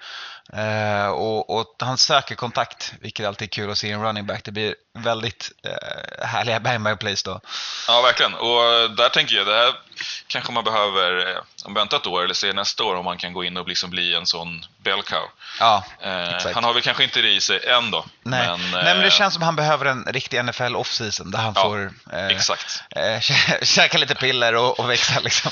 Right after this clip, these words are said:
Speaker 2: <laughs> Käka upp sig och sen ett, ett, ett ordentligt training camp.
Speaker 1: Mm.
Speaker 2: Eh, så, så, så kan det bli, ja, han kan bli riktigt farlig.
Speaker 1: Grattis Rams, vi hoppar
Speaker 2: Mm.
Speaker 1: vidare. Eh,
Speaker 2: Rams är då åtta fyra nu, eh,
Speaker 1: Mm.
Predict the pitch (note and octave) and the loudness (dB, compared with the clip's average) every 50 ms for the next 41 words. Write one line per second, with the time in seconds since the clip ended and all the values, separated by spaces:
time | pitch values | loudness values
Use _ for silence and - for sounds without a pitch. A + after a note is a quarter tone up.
0 | - B2 - - - - C#3 B2 - - C#3+ C#3+ - - - - - - C#3+ C3 | -4 -4 0 2 2 4 4 2 2 2 2 2 2 2 2 2 4 6 6 6
1 | C3 C3 - B2 A#2 - B2+ A2+ G#2+ G#2 G2+ - - - A#2 A2 - - - - | 6 6 4 2 2 4 2 4 2 2 -2 -2 -2 -2 -2 -2 -2 -4 -2 -2
2 | A2+ A2 A2+ G#2 G#2 G2+ F#2 - G2 - - C3 B2 A#2+ A2 G2 - F2 D#2 - | 0 0 2 4 4 4 4 2 -2 0 2 4 4 4 2 0 -2 -4 -6 -6
3 | _ - - _ - - - A#2 A2+ G#2+ F#2+ F2 E2+ _ _ _ G2 F2+ F2+ F2 | _ -18 -20 _ -20 -14 -8 -6 -6 -4 -6 -8 -10 _ _ _ -4 -2 -2 -2
4 | F2 E2+ E2+ E2 E2 E2 - G1+ G1+ G1+ - - _ _ - - - - - - | 0 0 0 -2 -2 -2 -4 -6 -10 -12 -14 -18 _ _ -12 -6 -2 0 0 0
5 | F2 F2 E2+ G1+ G1+ G1+ G1+ G1+ G1+ - - - _ - - - - - - - | -2 -6 -8 -8 -8 -8 -10 -12 -12 -16 -20 -18 _ -10 -10 -6 -6 -6 -6 -4
6 | - G2+ F#2 F2 E2+ F2 F2 F2 E2+ F2 F2 F2 G2 G2+ A2 A#2+ A#2 A2+ - A2 | -4 -6 -4 -4 -4 -2 -2 -2 -2 -2 -2 0 0 2 2 0 -2 -2 -4 -4
7 | F#2 F2+ F2+ - - - G2+ E2+ - - - - - - - - _ _ _ - | -2 -2 -4 -4 -4 -4 -4 -4 -6 -6 -10 -16 -20 -20 -20 -20 _ _ _ -20
8 | - - - - - - - - - - - _ _ _ - - _ - - C3 | -20 -20 -20 -20 -18 -18 -18 -18 -20 -20 -20 _ _ _ -20 -20 _ -6 0 0
9 | C3+ - D3+ C#3+ - - D3 C#3+ C#3 C3+ C3+ - - - - - A#2 B2 C3 B2+ | 0 0 0 -2 0 2 2 2 2 2 2 0 0 0 -4 -4 -2 -2 -2 0
10 | - C3+ B2+ C3 C3+ C3 A#2+ B2 B2+ B2+ B2+ B2 B2 B2 A#2+ A2+ - - - A#2+ | 0 0 0 0 0 0 2 2 2 4 4 4 4 2 0 -4 -4 -2 0 0
11 | A#2+ A#2 A#2 A#2 D3 D#3 D#3+ D3+ - D#3 D3+ D3 C#3 C3+ C3+ B2+ B2 C#3 A#2+ - | 2 4 6 8 8 8 6 6 2 2 4 4 4 4 4 4 2 0 0 2
12 | A#2+ A#2+ C3+ C#3 A2+ G2+ G2 E2 D#2+ - - G#2 F#2+ F#2 F#2 F#2 F#2 F#2 F#2 F#2+ | 4 4 4 4 2 0 0 -2 -4 -4 -4 -2 0 0 2 2 2 2 0 0
13 | F#2+ F2+ | -2 -6